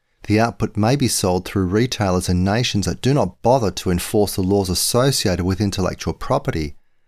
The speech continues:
This is the case of China today. There is not much that politicians in countries that enforce these laws more aggressively can do about what goes on in China.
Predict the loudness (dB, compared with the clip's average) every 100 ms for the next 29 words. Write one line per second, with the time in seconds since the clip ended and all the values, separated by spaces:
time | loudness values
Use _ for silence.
0 | _ -2 0 -2 -4 -2 -2 -2 -4 -2
1 | 0 2 0 -2 -2 0 0 -2 -6 -12
2 | _ _ _ _ 0 2 4 2 2 0
3 | 0 -4 -6 0 0 0 -2 -2 0 -2
4 | -2 -4 -2 -2 0 0 0 0 2 2
5 | 0 -2 0 2 2 2 0 -8 _ _
6 | 0 2 2 2 2 2 2 -2 -4 -6
7 | -10 _ -4 0 0 2 2 4 2 0
8 | -2 -2 0 0 0 0 -2 -4 -2 0
9 | 0 -4